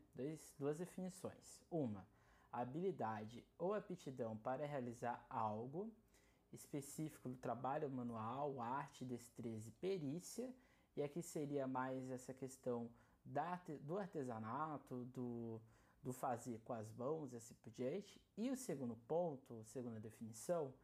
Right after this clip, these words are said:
é o conjunto de atividades econômicas que tem por fim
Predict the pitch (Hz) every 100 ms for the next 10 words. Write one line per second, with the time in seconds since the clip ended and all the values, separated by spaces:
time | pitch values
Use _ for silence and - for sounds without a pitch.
0 | - - - 135 135 156 147 135 220 254
1 | 233 185 170 151 131 123 113 113 120 -
2 | 160 127 139 175 123 - - 139 131 -
3 | 240 - - 208 208 131